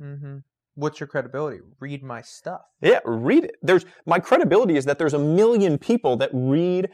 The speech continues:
Speaker 2: and benefit from the stuff that I'm giving them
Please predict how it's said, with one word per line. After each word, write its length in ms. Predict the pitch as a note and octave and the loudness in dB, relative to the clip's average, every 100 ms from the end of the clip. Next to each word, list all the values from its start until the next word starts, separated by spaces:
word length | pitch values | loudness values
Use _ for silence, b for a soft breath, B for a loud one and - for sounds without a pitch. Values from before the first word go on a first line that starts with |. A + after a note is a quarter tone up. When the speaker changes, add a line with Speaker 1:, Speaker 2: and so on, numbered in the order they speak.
| B | B
Speaker 2:
and 200 | C#3+ C#3 | -2 -2
benefit 520 | A2+ D3 E3+ E3+ A2 - | 0 -2 -2 -4 -6 -6
from 260 | A#2 A2+ | -8 -6
the 80 | A2+ | -6
stuff 320 | - B2+ B2 | -4 -2 -2
that 140 | - A#2+ | -2 -4
I'm 160 | A#2 | -2
giving 320 | A2 A#2 A#2+ | -2 -2 -4
them 180 | G#2+ G#2 | -4 -8